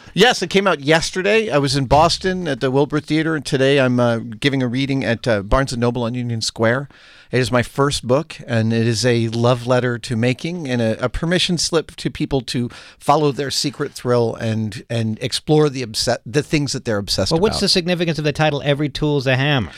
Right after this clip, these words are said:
Speaker 1: This is something an old colleague of mine, Mark Buck, used to say. Um, and it's a joke. It's a joke among model makers that there's always a way you can horrifyingly misuse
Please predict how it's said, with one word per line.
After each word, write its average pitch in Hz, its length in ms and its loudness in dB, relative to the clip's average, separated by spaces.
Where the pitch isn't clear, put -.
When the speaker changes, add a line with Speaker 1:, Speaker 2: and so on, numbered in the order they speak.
Speaker 1:
This 220 160 2
is 320 100 2
something 202 300 2
an 139 240 6
old 147 220 4
colleague 135 480 2
of 113 180 0
mine, 113 240 2
Mark 123 300 2
Buck, 120 260 0
used - 160 -8
to 110 80 -6
say. 90 400 -2
Um, 127 320 0
and 196 140 4
it's 220 120 0
a 202 40 0
joke. - 420 -4
It's 139 140 -6
a 160 60 0
joke 208 320 2
among 139 440 2
model 135 240 4
makers 117 420 -2
that 120 120 2
there's 135 160 2
always 160 380 6
a 160 40 4
way 131 200 4
you 127 180 0
can 120 320 -2
horrifyingly 135 840 2
misuse 113 640 -2